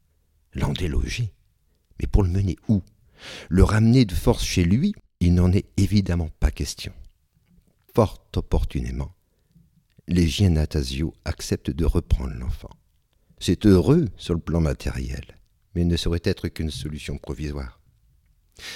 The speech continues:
C'est l'occasion en tout cas pour Beethoven de trouver des auditeurs à qui crier sa douleur. Car son désarroi en sans doute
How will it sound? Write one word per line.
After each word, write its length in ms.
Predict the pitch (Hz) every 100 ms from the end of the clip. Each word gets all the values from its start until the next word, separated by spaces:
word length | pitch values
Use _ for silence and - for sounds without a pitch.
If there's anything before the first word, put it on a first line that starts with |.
| -
C'est 140 | 180
l'occasion 500 | 190 196 208 190 185
en 60 | 165
tout 140 | 170
cas 180 | - 127
pour 200 | - 101
Beethoven 600 | 160 185 123 131 131 117 - _ -
de 140 | 185
trouver 380 | - 156 143 147
des 240 | 135 131
auditeurs 640 | 127 117 117 - - - -
à 120 | 92
qui 220 | - 117
crier 600 | - - 110 104 90 95 92
sa 280 | - - 90
douleur. 580 | 67 64 53 - - - _ - _ _ _ _ _ _ _ _
Car 120 | 85
son 140 | - 85
désarroi 480 | 76 78 80 90 101
en 100 | 78
sans 200 | - 87
doute 380 | 101 - -